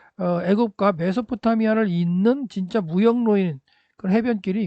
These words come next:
있고요. 술길은 이제 광야로 들어가서,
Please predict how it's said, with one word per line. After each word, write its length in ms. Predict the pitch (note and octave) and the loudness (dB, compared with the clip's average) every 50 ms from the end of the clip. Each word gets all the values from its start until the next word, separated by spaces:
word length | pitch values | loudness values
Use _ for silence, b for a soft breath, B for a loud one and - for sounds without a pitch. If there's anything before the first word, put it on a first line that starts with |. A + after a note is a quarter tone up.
| - - | -6 -8
있고요. 320 | - - E3+ E3 F#3+ B3+ - _ B B B B B B B B E3 | -12 -10 -8 -8 -8 -10 -12 _ B B B B B B B B -6
술길은 720 | F3+ - - D4+ D4+ A#3+ - C4 A#3 G#3+ B3 C4 G#3+ C3+ - _ _ - | -4 -2 0 0 -2 -2 -2 -2 2 2 2 2 0 -2 -6 _ _ -8
이제 240 | F3+ G3 G3 F#3+ E3+ - | -4 -4 -2 -4 -4 -6
광야로 480 | - F3 F#3+ G#3 A3 A3+ A3+ A3+ A3 | -6 -4 -2 0 0 2 2 0 0
들어가서, 720 | F#3+ A3 G3+ G3+ F3 F3+ F3 F3 E3 - A#3+ C4 C#4 C#4+ | 0 -2 -2 -4 -4 -4 -6 -6 -4 -2 -2 0 -2 -2